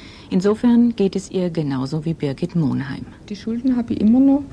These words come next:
Speaker 2: Ich kann sie allerdings einfach nicht begleichen von dem, was mir übrig bleibt. Ist eigentlich auch sinn- und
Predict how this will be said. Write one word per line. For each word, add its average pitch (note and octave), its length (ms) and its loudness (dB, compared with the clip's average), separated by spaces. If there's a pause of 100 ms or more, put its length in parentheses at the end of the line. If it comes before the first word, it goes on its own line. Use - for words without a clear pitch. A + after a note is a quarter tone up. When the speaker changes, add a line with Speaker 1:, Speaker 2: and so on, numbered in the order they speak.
(580)
Speaker 2:
Ich - 120 -14
kann G#3 180 4
sie F#3+ 100 -2
allerdings G3+ 720 0 (500)
einfach G3+ 300 2
nicht G3 160 4
begleichen G3 540 0
von A#3 180 2
dem, G#3+ 160 4
was G#3 200 -2
mir G#3+ 100 2
übrig G#3+ 340 -2
bleibt. A3 540 -4
Ist - 180 -10
eigentlich F#3 260 0
auch F3+ 140 -4
sinn- F#3 180 2
und F#3 220 0